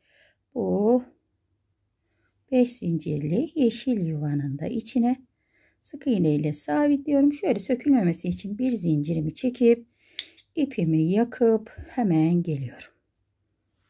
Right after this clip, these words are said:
Evet arkadaşlar, şimdi bu yeşil yuvaya girerek sık iğne ile ipimi buraya sabitliyorum.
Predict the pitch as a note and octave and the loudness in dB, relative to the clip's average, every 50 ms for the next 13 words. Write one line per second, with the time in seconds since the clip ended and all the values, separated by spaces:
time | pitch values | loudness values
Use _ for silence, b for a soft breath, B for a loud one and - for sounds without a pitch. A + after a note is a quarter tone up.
0 | _ _ _ _ _ _ _ _ _ _ _ _ _ _ _ _ _ _ _ _ | _ _ _ _ _ _ _ _ _ _ _ _ _ _ _ _ _ _ _ _
1 | _ _ _ _ _ _ _ _ _ _ _ _ _ _ _ _ _ _ _ _ | _ _ _ _ _ _ _ _ _ _ _ _ _ _ _ _ _ _ _ _
2 | _ _ _ _ _ _ - F#3 F#3 F#3 F3 F3+ - - F3+ F3 F3+ - F#3 G3 | _ _ _ _ _ _ -6 -4 -2 -2 -2 -4 -4 -6 -6 -6 -6 -6 -8 -6
3 | F3+ F3+ - - C#4+ C#4+ - - - D#4 C4 A3 G#3 A#3+ D4+ D4 - _ _ _ | -6 -6 -4 -4 -4 -4 -4 -6 0 2 2 4 4 2 0 0 -4 _ _ _
4 | _ _ _ _ _ _ _ _ _ _ _ _ _ _ _ _ - - C#4+ B3+ | _ _ _ _ _ _ _ _ _ _ _ _ _ _ _ _ -4 0 4 4
5 | B3+ B3+ B3 B3+ - C#4 B3 A3 G#3 F3+ E3+ D#3+ E3 E3+ F3 F3+ C#4+ B3+ C4+ A3+ | 6 4 4 2 0 0 2 2 2 2 2 2 2 2 0 -2 -2 0 0 2
6 | G3+ F#3 F3+ F3+ G3 G#3 G#3 - - - - - C4 A#3+ G3+ F3 D#3+ D#3 D3+ D3+ | 4 4 4 4 4 2 -2 -8 -16 -14 -6 -2 -2 0 2 2 2 2 2 0
7 | - - A#3 - - G3+ D#3 C#3+ C#3+ D3+ F3 G#3 A#3+ G#3+ E3+ D3 D3+ D3+ - - | -2 -2 -4 -4 -2 -2 0 0 0 0 0 0 0 2 2 0 0 -2 -4 -4
8 | - G#3+ A3+ A3+ A3+ A#3+ A#3 A#3+ - - B3 A#3+ A#3 A#3 A3+ A#3+ B3 B3 B3 | -4 0 0 0 2 0 -2 -4 -2 0 2 2 2 4 2 4 2 2 0